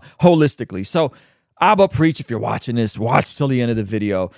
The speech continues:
and, and then I'll clarify in terms of, uh, attempting to, you know, interview you. I, I, I, we, we have a podcast, so we interview a lot of people. We don't just interview Christian creators. What, um, Abba initially is quoting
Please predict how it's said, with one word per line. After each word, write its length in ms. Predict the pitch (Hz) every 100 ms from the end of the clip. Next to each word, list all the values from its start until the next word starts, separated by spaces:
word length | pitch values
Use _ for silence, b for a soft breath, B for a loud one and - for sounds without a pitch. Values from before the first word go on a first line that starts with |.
| b b
and, 400 | - 113 107 104
and 140 | 101 139
then 40 |
I'll 120 | 143
clarify 800 | - - 143 139 123 123 117 110
in 200 | 107 107
terms 260 | 104 110 104
of, 300 | 95 123 _ -
uh, 300 | 87 82 90
attempting 420 | 123 123 110 110
to, 280 | 113 104 101
you 60 | 110
know, 100 | 90
interview 260 | 123 113 110
you. 240 | 110 110
I, 140 | 104 135
I, 280 | 147 156 -
I, 260 | 147 143 113
we, 200 | 135 110
we 100 | 139
have 140 | 117
a 60 | 98
podcast, 360 | 104 87 87
so 100 | -
we 100 | 110
interview 260 | 95 107 98
a 20 |
lot 200 | 92 98
of 80 | 95
people. 180 | 110 92
We 80 | 101
don't 140 | 104
just 140 | 90 -
interview 280 | 107 95 95
Christian 340 | 95 - 98
creators. 480 | 98 120 143 123 - b b
What, 260 | 151 233 - 160
um, 460 | 147 131 110 95 _ _ -
Abba 300 | 185 175 160
initially 440 | 165 175 202 175
is 140 | 180
quoting 440 | - 160 120 101